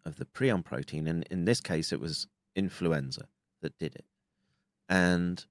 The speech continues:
um, but they don't know which part of the influenza virus does it. It just, it's the first, and literally this is the, like, the state of the art of the public domain. It's like, "Oh,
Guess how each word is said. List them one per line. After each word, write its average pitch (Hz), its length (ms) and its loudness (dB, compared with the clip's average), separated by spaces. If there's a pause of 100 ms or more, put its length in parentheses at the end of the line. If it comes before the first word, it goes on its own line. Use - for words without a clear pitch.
(680)
um, 92 140 2
but 110 140 6
they 117 120 8
don't 127 280 6
know 92 340 8
which - 720 0 (160)
part 87 320 6
of - 120 -8
the - 140 -2
influenza 80 540 -2
virus 76 400 0
does 67 320 -6
it. - 180 -6 (480)
It - 120 -20
just, - 320 2 (340)
it's - 260 -2
the - 120 -6
first, 95 360 4
and 95 180 -2 (300)
literally 104 460 0
this 95 200 -2
is 95 140 -4
the, 82 340 2 (680)
like, 82 180 -4
the 80 100 -10
state 87 320 2
of - 60 -10
the 87 100 0
art 82 180 2
of - 40 -16
the - 80 -6
public - 480 -4 (220)
domain. 67 320 -10
It's - 120 -10
like, 85 140 -4 (320)
"Oh, 90 220 4